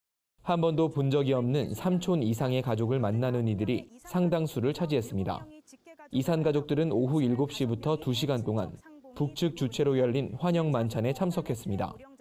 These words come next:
금강산 호텔 연회장에서 열린 만찬에서 이들은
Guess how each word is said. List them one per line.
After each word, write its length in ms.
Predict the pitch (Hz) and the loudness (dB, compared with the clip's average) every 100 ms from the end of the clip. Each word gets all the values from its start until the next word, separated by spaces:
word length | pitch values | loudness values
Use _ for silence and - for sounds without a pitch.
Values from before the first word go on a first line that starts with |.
| - - - - | -20 -20 -20 -4
금강산 480 | 143 143 165 160 160 | 0 2 2 2 2
호텔 340 | 151 165 151 | 0 2 4
연회장에서 640 | 123 120 147 139 135 135 127 | 4 2 2 2 0 2 2
열린 300 | 117 127 117 | 2 2 2
만찬에서 600 | 107 117 135 120 113 117 | 0 0 0 0 0 0
이들은 560 | 107 113 131 104 - | 2 0 -2 -4 -8